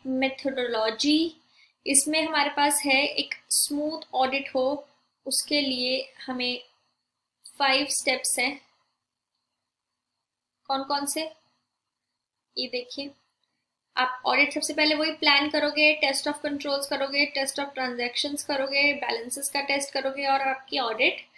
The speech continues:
complete करोगे, अपनी fact findings दोगे, अपने सारे के सारे suggestions जो भी हैं वो दोगे। एक बार इनको सबको थोड़ा brief में पढ़ते हैं। मैंने यहाँ पे सबके बारे में दिया हुआ है थोड़ा सा, कि एक बार brief में पढ़ते हैं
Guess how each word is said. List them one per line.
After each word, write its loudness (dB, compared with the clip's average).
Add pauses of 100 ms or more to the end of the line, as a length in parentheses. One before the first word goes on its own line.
(240)
complete -4
करोगे, -4
अपनी -8
fact -4
findings 0
दोगे, 0
अपने -4
सारे -2
के -12
सारे 0
suggestions -2
जो 0
भी -2
हैं 0
वो 0 (280)
दोगे। -2 (260)
एक -2
बार 4
इनको -4
सबको -4 (1080)
थोड़ा 4
brief -4
में -4 (360)
पढ़ते 2
हैं। 2
मैंने -2
यहाँ -2
पे 0
सबके -2
बारे -2
में -6
दिया -4
हुआ -2
है -6
थोड़ा 0
सा, 0 (460)
कि -4
एक -6
बार 0
brief -4
में -4
पढ़ते -4
हैं -4